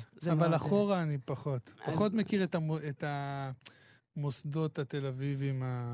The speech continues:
Speaker 1: זה הכי
Speaker 2: המפורסמים.
Speaker 1: זה הכי מוסד תל אביבי שהיה בבעלות רפי אדר,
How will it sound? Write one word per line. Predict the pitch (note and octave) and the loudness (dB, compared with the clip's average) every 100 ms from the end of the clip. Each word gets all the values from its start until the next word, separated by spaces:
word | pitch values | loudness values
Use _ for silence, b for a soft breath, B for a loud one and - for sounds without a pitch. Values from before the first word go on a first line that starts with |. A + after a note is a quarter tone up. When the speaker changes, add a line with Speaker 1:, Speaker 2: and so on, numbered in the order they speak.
| A#2 | -4
Speaker 1:
זה | C#3 D#3 | -2 -2
הכי | C#3+ - E3 | -2 -2 0
Speaker 2:
המפורסמים. | D3+ F3+ D3 - C#3+ C#3 A2+ - | 0 -2 -2 -2 -2 -2 -4 -8
Speaker 1:
זה | D3 D3+ D3+ | -10 -6 -6
הכי | - G3 | -6 -4
מוסד | F#3 E3 E3 | -2 -2 -6
תל | D#3+ D3 | -6 -8
אביבי | C#3+ D3+ D#3+ D#3 C#3+ | -6 -6 -8 -8 -8
שהיה | - C#3+ C#3 C#3 C3+ - - D3 D3 D#3 D#3+ | -8 -8 -6 -8 -10 -12 -6 -4 -2 0 0
בבעלות | D#3+ E3+ D3+ D3 D3+ E3 C#3+ | -2 -2 -2 -2 -2 -4 -4
רפי | D#3 D#3 D#3 C#3 | -6 -6 -6 -4
אדר, | D3+ D3+ | -2 -4